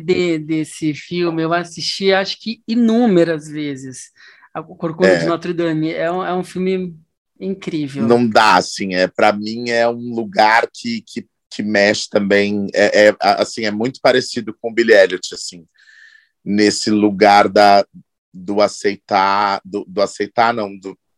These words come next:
Speaker 2: de você ter coragem de ser quem você é,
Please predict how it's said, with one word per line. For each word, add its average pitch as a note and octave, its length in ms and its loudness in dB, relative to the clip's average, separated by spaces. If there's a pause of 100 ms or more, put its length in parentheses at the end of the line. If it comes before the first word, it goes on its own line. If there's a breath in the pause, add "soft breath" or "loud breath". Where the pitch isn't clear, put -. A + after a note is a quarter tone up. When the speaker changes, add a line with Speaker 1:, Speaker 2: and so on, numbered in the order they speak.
(120)
Speaker 2:
de F#2 140 -12
você G2+ 260 0
ter A2 140 0
coragem G#2+ 520 6
de G2+ 180 -6
ser - 400 0
quem G#2+ 200 -4
você G2+ 320 -2
é, G2 640 2